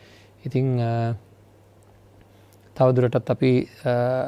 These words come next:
මේ ගැන සාකච්ඡා කරනවා. සැරෙන් සැරේ, සැරෙන් සැරේ මතක් කරනවා. ඒකින්ද කොන්දේසි විරහිත සමගිය කියන එකත් මතක් කරලම ඉන්න ඕනේ.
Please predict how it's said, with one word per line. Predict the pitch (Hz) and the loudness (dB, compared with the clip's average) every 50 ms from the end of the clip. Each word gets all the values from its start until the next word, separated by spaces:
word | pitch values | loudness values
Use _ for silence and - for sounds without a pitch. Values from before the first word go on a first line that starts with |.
| - - | -6 -4
මේ | 139 123 123 120 | -4 -2 -2 0
ගැන | 117 127 120 120 | 0 0 -2 -2
සාකච්ඡා | - - 120 117 - 123 117 - - 120 117 120 | 0 -2 -2 0 0 -2 -2 0 2 2 2 2
කරනවා. | - - 123 120 123 127 123 | 2 0 -2 0 0 0 0
සැරෙන් | - - 131 127 139 143 | 2 2 2 4 4 4
සැරේ, | 127 147 139 147 139 | 4 4 4 4 4
සැරෙන් | - 147 131 139 131 | 4 2 2 2 2
සැරේ | - 139 135 139 | 2 2 2 2
මතක් | 135 127 123 123 131 127 | 2 0 0 0 0 0
කරනවා. | - 147 135 139 156 190 226 - - - - - - - - - - - - - - | 0 0 0 2 2 0 0 -2 -8 -20 -20 -20 -20 -20 -20 -20 -20 -20 -20 -8 -2
ඒකින්ද | - 135 127 117 147 160 165 151 | 2 2 4 4 4 4 4 4
කොන්දේසි | - 143 151 156 156 160 165 156 - 156 | 4 4 4 6 6 6 6 6 4 4
විරහිත | 143 139 135 143 143 - | 4 6 4 4 2 0
සමගිය | 147 - - 123 127 135 143 139 139 131 | -2 0 0 0 2 4 4 4 2 2
කියන | - - 139 135 | 2 0 0 0
එකත් | 123 - 135 120 - - | 0 0 0 0 0 -2
මතක් | 123 120 127 123 | -4 -2 -2 -2
කරලම | - - 127 123 120 120 120 120 | -2 -2 -2 0 0 0 0 -2
ඉන්න | 123 - - 131 120 117 120 120 - - | -4 -4 -4 -2 -2 0 0 -2 -2 -2
ඕනේ. | 127 120 127 139 160 190 233 | 0 0 2 4 4 2 2